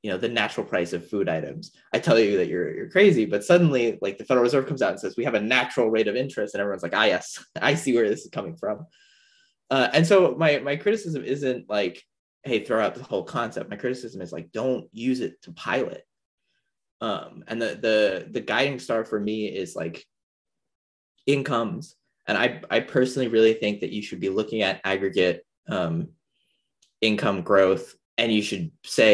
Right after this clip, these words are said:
like, "Okay, if incomes are growing i-, in the, in the U S, like, historical levels would be about four percent, you know, we'll say per capita, just to make it more comparable. If incomes are growing four percent on nominal terms per year, you're good.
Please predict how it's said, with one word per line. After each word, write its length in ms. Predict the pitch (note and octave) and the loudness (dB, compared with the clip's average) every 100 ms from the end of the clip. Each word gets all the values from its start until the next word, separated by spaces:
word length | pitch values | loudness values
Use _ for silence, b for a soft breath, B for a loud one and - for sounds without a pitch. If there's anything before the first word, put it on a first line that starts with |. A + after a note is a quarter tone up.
| G2 | 8
like, 120 | F2+ - | 6 2
"Okay, 200 | D#3 A2 G#2 | 4 4 4
if 60 | A#2+ | 4
incomes 320 | - E3 F3 C#3+ | 2 4 2 2
are 120 | B2+ | 2
growing 480 | C3+ C3+ A#2+ B2 D#3 _ _ _ _ _ _ - | 0 0 -6 -10 -16 _ _ _ _ _ _ 0
i-, 160 | A#2 F#2+ | 2 4
in 60 | C3 | 2
the, 100 | B2 A#2+ | 0 0
in 60 | B2+ | 0
the 100 | B2 | 2
U 40 | A2+ | 2
S, 240 | A2 - | 2 -2
like, 120 | G#2 - - | -6 -6 -16
historical 520 | - G#2+ G#2 - G2+ F#2+ F#2 | -2 0 0 2 4 4 2
levels 220 | F#2 F2+ F#2 | 0 0 -6
would 140 | G#2 G2+ | -2 0
be 80 | |
about 300 | F2+ E2 - - | 0 -2 -4 -6
four 160 | A#2 G2+ - | -2 -2 -4
percent, 360 | B2+ - E2+ - _ _ _ _ - | -6 -4 -4 -6 _ _ _ _ -12
you 80 | F#2 | -6
know, 100 | F2 | -4
we'll 200 | F2 - | -4 -2
say 60 | F2+ E2+ - _ - | -4 -4 -12 _ -6
per 80 | A2 | -4
capita, 400 | - E2+ F2 E2 | -2 -2 -2 -4
just 240 | E2 F#2 - | -4 -8 -6
to 60 | F2 | -4
make 120 | E2 D2+ | -2 -4
it 80 | - - F2+ | -6 -14 -10
more 120 | F#2 D#2+ | -8 -8
comparable. 340 | - - - - - | -6 -6 -4 -6 -2
If 60 | C3+ | 2
incomes 320 | E3 F3+ D#3 | 6 6 4
are 120 | A#2+ | 6
growing 220 | A#2+ A#2 - | 4 4 0
four 140 | B2 A2+ | 0 0
percent 260 | B2+ G2 F#2 E2 | 0 -2 -2 -2
on 100 | G#2+ | -2
nominal 300 | F#2+ G2 G2 - | 0 -2 -4 -6
terms 200 | - - | -10 -6
per 100 | - F2+ D3+ | -2 4 6
year, 340 | F#3 A#2+ D3+ b b b b _ - | 8 6 2 b b b b _ 2
you're 240 | F3 D3+ B2+ | 4 6 6
good. 180 | A2 | 6